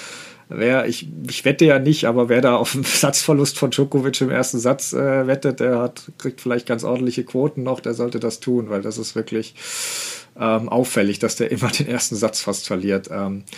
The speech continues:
was aber ein bisschen bedenklich ist, schon wie er diese dritten Sätze dann teilweise eingebrochen ist. Das war gegen Davidovic Fokina in Monte Carlo so und eben gegen Rublev. Ähm, da hat er sich ja wirklich ab dem dritten Spiel kaum noch bewegt.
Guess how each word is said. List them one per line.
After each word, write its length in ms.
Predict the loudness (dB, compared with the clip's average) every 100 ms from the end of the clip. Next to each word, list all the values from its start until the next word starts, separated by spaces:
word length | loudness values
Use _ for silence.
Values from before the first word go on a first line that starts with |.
| -20 -8
was 200 | -2 2
aber 180 | 4 2
ein 100 | 0
bisschen 300 | -2 -2 0
bedenklich 460 | 0 0 -2 -2 -4
ist, 80 | -4
schon 260 | -2 -2
wie 120 | 0 0
er 80 |
diese 240 | 0 -4 -8
dritten 320 | -6 -6 -6
Sätze 420 | -4 -4 -2 -2
dann 240 | -2 -4 -2
teilweise 340 | 0 0 -2
eingebrochen 640 | -2 -2 -2 -2 -4 -4
ist. 140 | -6 -6
Das 140 | -6
war 120 | -4
gegen 240 | -4 -4 -4
Davidovic 520 | -2 0 0 -2 -2
Fokina 580 | -6 -6 -4 -2 0 -2
in 120 | -2
Monte 260 | -4 -4 -4
Carlo 340 | -2 0 2
so 220 | 2 0
und 200 | 0 -2
eben 220 | -4 -4
gegen 200 | -4 -6
Rublev. 600 | -4 -2 -2 -2 -2 -4 -14 -20 -20 -20 -20 _ _ -8
Ähm, 360 | -6 -6 -6
da 100 | -4
hat 60 | -2
er 60 | 0
sich 140 | 0
ja 100 | 2
wirklich 280 | 2 2 -2
ab 80 | -2
dem 160 | -4
dritten 260 | -4 -6 -4
Spiel 500 | -6 -4 0 2 0
kaum 240 | -2 -2
noch 160 | -2 -4
bewegt. 540 | -4 0 0 -2 -8